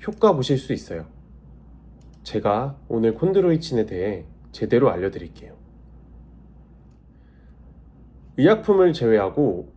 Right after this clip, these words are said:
온 오프라인에서 쉽게 구매하실 수 있는 콘드로이친은 크게 두 가지로 나뉩니다.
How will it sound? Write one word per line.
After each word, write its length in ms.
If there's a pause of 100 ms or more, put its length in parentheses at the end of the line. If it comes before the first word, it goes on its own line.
온 240
오프라인에서 880
쉽게 480
구매하실 460
수 160
있는 240
콘드로이친은 960 (560)
크게 580
두 200
가지로 560
나뉩니다. 580